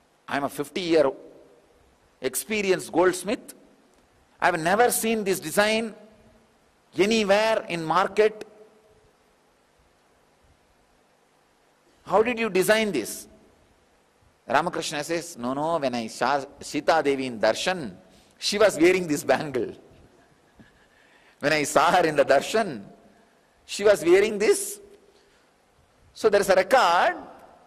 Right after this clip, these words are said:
with a coal piece, the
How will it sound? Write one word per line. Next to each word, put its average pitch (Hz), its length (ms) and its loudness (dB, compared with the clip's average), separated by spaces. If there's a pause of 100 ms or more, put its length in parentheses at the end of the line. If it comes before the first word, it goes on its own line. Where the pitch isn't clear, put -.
(400)
with 190 160 0
a 135 560 2 (800)
coal 247 260 4
piece, - 520 -8 (320)
the 117 540 -2